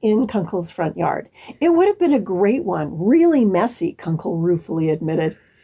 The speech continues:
The pants were shipped to a friend in Tennessee who managed a glass manufacturing company.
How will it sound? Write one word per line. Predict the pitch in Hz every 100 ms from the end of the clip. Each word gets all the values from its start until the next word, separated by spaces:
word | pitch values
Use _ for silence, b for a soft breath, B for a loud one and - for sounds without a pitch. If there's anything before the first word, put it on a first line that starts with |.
| b b b
The | 226
pants | 220 240 285 -
were | 269
shipped | - 247 233
to | 247
a | 226
friend | - 220 220
in | 214
Tennessee | 214 214 214 208 220 190
who | 170 190
managed | 185 185 185 -
a | 180
glass | 180 156 170 -
manufacturing | 185 175 170 170 339 466 - 175 160
company. | 160 156 - -